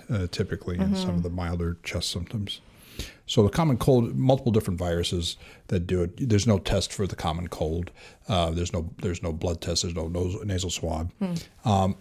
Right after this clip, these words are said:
Speaker 1: <clears throat> people typically don't feel bad with a cold. People sometimes confuse it with allergies because sometimes allergies in the fall also, uh,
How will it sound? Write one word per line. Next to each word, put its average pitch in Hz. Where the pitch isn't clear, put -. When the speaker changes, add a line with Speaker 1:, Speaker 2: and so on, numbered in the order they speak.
Speaker 1:
<clears throat> -
people 185
typically 151
don't 123
feel 117
bad 92
with 90
a 85
cold. 82
People 139
sometimes 110
confuse 101
it 101
with 92
allergies 117
because 87
sometimes 92
allergies 95
in 90
the 85
fall 98
also, 95
uh, 90